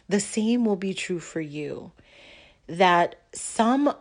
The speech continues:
of the negative emotions we experience, the pain, the anger, the frustration, the sadness,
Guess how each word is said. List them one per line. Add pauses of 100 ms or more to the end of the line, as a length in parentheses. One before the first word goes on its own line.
of
the
negative
emotions
we
experience,
the
pain,
the (120)
anger,
the
frustration,
the
sadness,